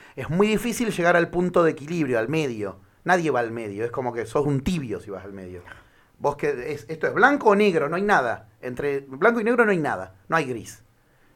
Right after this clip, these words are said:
Entonces estamos los blancos y estamos los negros y, y, y nos matamos. Y el, y el rival, es, a-, ahí también ahí pasa otra cosa. Cuando vos apelás a lo emocional,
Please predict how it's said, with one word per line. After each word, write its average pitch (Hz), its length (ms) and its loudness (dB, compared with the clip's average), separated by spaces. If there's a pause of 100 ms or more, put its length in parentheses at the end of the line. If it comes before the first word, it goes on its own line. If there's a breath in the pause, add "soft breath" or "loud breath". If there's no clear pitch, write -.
(100)
Entonces 147 280 -4
estamos 143 360 0
los 151 140 4
blancos 226 580 4
y 139 60 -8
estamos 143 340 -2
los 117 140 -6
negros 98 380 -10
y, 98 220 -20
y, 107 140 -12
y 107 180 -12
nos 107 140 -10
matamos. 117 540 -4 (320)
Y 113 80 -10
el, 113 220 -10
y 135 100 -4
el 139 100 -2
rival, 196 440 4 (720 loud breath)
es, 156 200 -2 (460)
a-, - 260 -8
ahí 175 120 0
también 175 320 2
ahí 165 100 2
pasa 151 260 0
otra 143 140 2
cosa. 117 300 -4
Cuando 135 360 2
vos 190 200 6
apelás 180 400 2
a 160 60 4
lo 147 100 8
emocional, 139 580 2